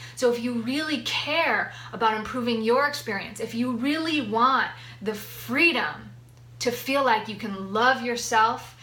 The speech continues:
and live your life and try to be more conscious, grow in that consciousness and promote that, then you need to let go of the very things that are caging every single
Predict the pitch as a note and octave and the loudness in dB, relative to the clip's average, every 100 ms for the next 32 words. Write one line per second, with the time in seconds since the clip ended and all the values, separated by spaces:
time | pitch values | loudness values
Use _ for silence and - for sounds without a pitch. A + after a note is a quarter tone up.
0 | - - G3+ G3 G3+ G3+ A#3 A#3+ A#3+ A#3 | -20 -12 -8 -4 -2 2 4 4 2 0
1 | G#3+ G3 G3+ C#4 - - - - - G3 | 2 2 2 -2 -10 -18 -18 -18 -10 -6
2 | G3+ A#3 A#3 B3 A3+ G#3+ G3+ G3+ G3+ - | -2 2 4 2 0 -2 0 -2 -2 0
3 | C#4 C4+ C4 A#3 F3+ A3+ G3 A#3+ C4 C4+ | 0 2 -2 -4 -8 -10 0 2 2 2
4 | A#3+ A3 A#3+ A#3 A#3+ A3+ G#3 - G#3+ G3+ | 0 0 -2 -2 -2 -4 -6 -6 -6 -6
5 | - G#3+ G3 G#3 C4 D4 G3+ F3 B3 A3+ | -4 -2 2 4 4 4 -6 0 2 4
6 | D3+ - - - - - - - A3 A3+ | 2 -2 -10 -18 -18 -18 -16 -2 0 4
7 | A#3 A#3 C#4+ C#4+ D4+ C#4 C4 - A3 G#3 | 4 4 2 -2 -2 2 2 2 -2 -2
8 | G#3 G#3 G3 G3 F#3 F3 A3+ A#3+ C4 B3+ | -2 -4 -6 -6 -6 0 4 4 2 0
9 | A#3+ - D4 B3 - - - - - - | -8 -4 0 0 -4 -12 -14 -14 -18 -4
10 | A3+ G#3 G3+ - - - C#4+ C#4+ A3 G#3 | -2 0 -2 -4 -6 -4 -2 -2 0 -2
11 | - - - B3+ C4+ B3 C#4 C#4 - - | -6 -14 -2 0 0 -2 -8 -6 -8 -2
12 | B3 A#3 A#3 A3+ G#3+ - | 0 2 4 2 2 -6